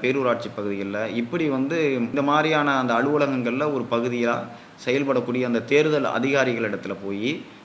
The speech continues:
நீங்க நவம்பர் பதினாறுல இருந்து நவம்-, டிசம்பர் பதினஞ்சு வரைக்கும் உங்களுடைய பேரை நீக்கிறது, இடமாற்றம் செய்யக்கூடிய அந்த அட்ரஸை மாத்துறது, புதிய வாக்காளர்களை சேர்க்கிறது, இதெல்லாம் நீங்க பண்ணிக்கலாம். இதுக்கு நீங்க என்ன பண்ணணும்னா,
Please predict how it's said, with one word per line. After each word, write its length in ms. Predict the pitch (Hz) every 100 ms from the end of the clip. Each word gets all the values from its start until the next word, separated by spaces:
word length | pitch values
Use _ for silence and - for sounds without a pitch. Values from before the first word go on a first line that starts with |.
| -
நீங்க 340 | 123 127 127
நவம்பர் 480 | 117 123 156 160 143
பதினாறுல 540 | 123 127 151 147 143 139
இருந்து 320 | 156 175 180
நவம்-, 460 | 147 135 143 127
டிசம்பர் 440 | 117 127 151 151 117
பதினஞ்சு 380 | 123 147 143 131
வரைக்கும் 480 | 120 117 135 175 -
உங்களுடைய 380 | 120 123 120 117
பேரை 460 | 120 131 143 123 131
நீக்கிறது, 440 | 127 127 123 156 - - - - - -
இடமாற்றம் 560 | 123 139 147 131 127 120
செய்யக்கூடிய 540 | 120 117 120 120 113
அந்த 200 | 110 110
அட்ரஸை 320 | 107 127 123 113
மாத்துறது, 500 | 113 117 113 107 135 - - -
புதிய 560 | 156 190 175 160 139 120 - - - - - 117
வாக்காளர்களை 580 | 120 143 147 139 120 117
சேர்க்கிறது, 560 | 113 127 127 123 123 127
இதெல்லாம் 320 | 135 147 170
நீங்க 300 | 147 120 117
பண்ணிக்கலாம். 380 | 123 113 98 - - -
இதுக்கு 240 | 151 160
நீங்க 140 | 156 143
என்ன 140 | 175
பண்ணணும்னா, 600 | 156 147 135 117 113 151